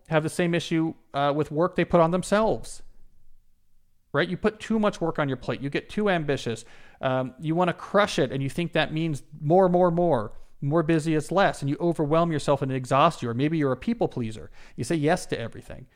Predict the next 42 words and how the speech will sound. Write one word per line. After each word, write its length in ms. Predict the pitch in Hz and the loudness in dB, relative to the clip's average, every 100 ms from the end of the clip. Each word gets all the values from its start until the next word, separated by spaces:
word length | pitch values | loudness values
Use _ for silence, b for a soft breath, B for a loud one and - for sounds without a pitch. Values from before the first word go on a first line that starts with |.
| b b | b b
And 120 | 139 139 | -2 4
you're 260 | 175 214 | 8 8
the 120 | 185 190 | 6 -2
person 420 | - 190 - 143 | -2 -2 -2 -2
that 120 | 127 | 0
everyone 440 | 156 175 160 156 | 0 0 -2 -2
comes 340 | 147 151 156 - | -2 -2 -4 -6
to 140 | 120 | -4
when 120 | 117 | -4
they 100 | 123 | -2
need 240 | 131 147 156 | -2 -2 -2
something. 320 | 143 113 120 | -4 -4 -6
And 80 | 120 | -4
soon 280 | - 190 180 | -4 -2 -2
you 80 | |
find 260 | - 160 151 | -2 -2 -2
yourself 260 | 135 143 135 | -2 -2 -2
with 140 | 120 | 0
no 140 | 160 | 0
time 280 | 175 - 160 | 0 -2 -4
for 120 | 139 | -2
yourself 400 | 131 120 196 196 | -4 0 2 2
because 260 | - 143 131 | 0 -2 -2
you 60 | 139 | 0
have 200 | 151 151 | 0 -2
an 100 | - | -2
overwhelming 720 | 190 190 180 156 160 160 147 | 4 4 4 2 2 2 0
number 260 | 143 143 139 | 0 0 0
of 80 | |
obligations 800 | 135 131 127 123 170 190 123 120 b b b b b | 2 0 0 0 0 2 -2 -4 b b b b b
to 260 | - 202 190 | 0 0 2
other 280 | 165 160 156 | 2 4 2
people. 480 | 196 233 151 - - - b b b b | 0 0 -2 -6 -12 -14 b b b b
That's 240 | - 143 - | 2 2 2
a 60 | |
real 140 | 147 175 | 2 2
problem. 480 | 180 208 196 120 - - - - | 2 2 0 -4 -10 -20 -20 -20
It's 140 | - - | -12 -2
not 160 | 143 | 0
a 20 | |
productivity 520 | 170 180 180 208 208 190 | 4 4 6 4 2 2
problem. 420 | 139 107 - | 0 0 -6